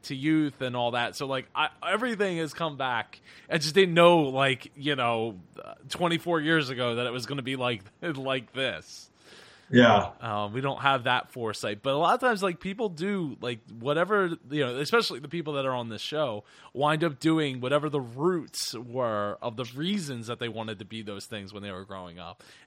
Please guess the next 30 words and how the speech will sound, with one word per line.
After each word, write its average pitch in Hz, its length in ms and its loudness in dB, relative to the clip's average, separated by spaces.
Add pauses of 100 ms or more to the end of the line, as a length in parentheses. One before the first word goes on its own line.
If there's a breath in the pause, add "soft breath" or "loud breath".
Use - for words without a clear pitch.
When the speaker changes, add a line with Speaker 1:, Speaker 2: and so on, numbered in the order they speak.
Speaker 1:
end 165 220 -2
up, 156 260 -2
like, 127 420 -4
being 139 380 -2
what 113 160 -8
they 107 160 -6
are 104 240 -4
now, 107 300 -8
like, 104 280 -8
in 123 360 -10 (580)
the 123 100 -10
roots 123 280 -8
of 117 100 -10
what 113 140 -8
they 107 160 -4
do 98 160 -8
now. 90 420 -10 (480 soft breath)
Um, 92 240 -8
it 131 60 -4
just 139 180 -6
might 131 160 -6
not 113 220 -8
be 110 300 -8 (140)
what 110 140 -14
they 117 80 -6
thought 117 260 -4
it 82 60 -10
was. 64 420 -14 (240)
Um, 90 440 -14
Speaker 2:
Yeah. 95 400 2